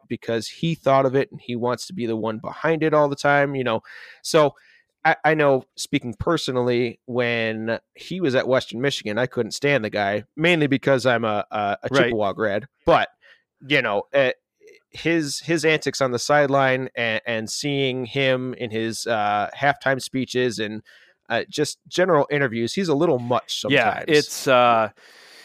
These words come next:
Speaker 2: he's one of those guys, I think, that if he's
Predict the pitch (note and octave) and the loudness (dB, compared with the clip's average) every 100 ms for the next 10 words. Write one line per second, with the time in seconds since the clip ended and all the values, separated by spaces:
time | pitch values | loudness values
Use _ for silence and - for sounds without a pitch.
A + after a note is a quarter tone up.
0 | - _ _ - _ D3 C#3+ B2+ D#3+ G#3 | -20 _ _ -20 _ -4 -4 -2 -2 0
1 | F3+ C#3 - B2+ B2+ B2 B2+ - C3 B2 | 2 0 2 2 2 2 -2 -4 -8 -4
2 | - B2 A#2+ - B2 C3 B2 | 0 2 2 -2 -6 -4 -4